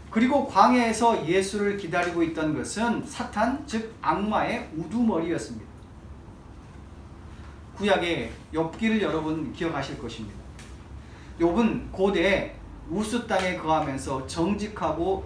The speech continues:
의롭게 살았던 사람이었고, 하나님을 잘 경외함으로 축복받았던 사람입니다. 그러나 욥은 한순간 재산을 모두 잃게 되고, 열 명의 자녀들이 죽음에 이르는 불행을 겪게 됩니다.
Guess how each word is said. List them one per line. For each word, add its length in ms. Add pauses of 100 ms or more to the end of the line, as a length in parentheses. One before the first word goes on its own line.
의롭게 540
살았던 560
사람이었고, 1000 (340)
하나님을 460
잘 480
경외함으로 640
축복받았던 800
사람입니다. 640 (800)
그러나 400
욥은 500
한순간 680
재산을 440
모두 280
잃게 260
되고, 480
열 280
명의 280
자녀들이 640 (380)
죽음에 400
이르는 500 (360)
불행을 560
겪게 280
됩니다. 240